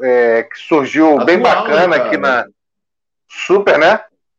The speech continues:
Speaker 1: Então, eu queria falar um
Speaker 2: Foi.
Speaker 1: pouco, assim, sobre o Viradão, né? O primeiro que a gente fez presencialmente, é, antes da pandemia, né?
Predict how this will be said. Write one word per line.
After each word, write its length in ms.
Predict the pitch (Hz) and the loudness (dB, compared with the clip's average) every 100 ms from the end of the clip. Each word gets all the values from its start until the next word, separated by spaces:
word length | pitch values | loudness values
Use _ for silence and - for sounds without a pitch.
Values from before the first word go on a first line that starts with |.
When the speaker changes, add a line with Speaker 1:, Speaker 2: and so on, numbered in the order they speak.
| _ | _
Speaker 1:
Então, 240 | 175 175 185 | -4 2 2
eu 80 | |
queria 220 | 185 269 285 | 4 2 4
falar 180 | 269 | 4
um 60 | 254 | 2
Speaker 2:
Foi. 80 | 254 | 2
Speaker 1:
pouco, 180 | 247 269 | 0 0
assim, 340 | - 185 139 | -2 -4 -4
sobre 320 | - 269 - | -2 0 2
o 40 | 226 | 2
Viradão, 680 | 226 190 170 165 233 285 - | 2 2 4 4 4 2 0
né? 180 | 170 196 | 2 4
O 120 | 185 | 2
primeiro 540 | - 185 165 180 220 - | 2 0 4 4 4 0
que 80 | |
a 40 | 165 | -2
gente 200 | 180 - | -4 0
fez 240 | 175 - | 0 0
presencialmente, 1120 | - 202 170 180 175 180 147 139 170 226 - _ _ _ _ _ _ 135 | 0 2 2 0 2 2 4 2 0 -4 -14 _ _ _ _ _ _ 0
é, 160 | 139 | 4
antes 200 | 165 185 | 4 2
da 120 | 165 | 0
pandemia, 760 | 156 156 156 143 143 185 254 262 _ _ - | 0 0 0 -2 -2 0 0 -2 _ _ -2
né? 320 | 123 180 | 0 2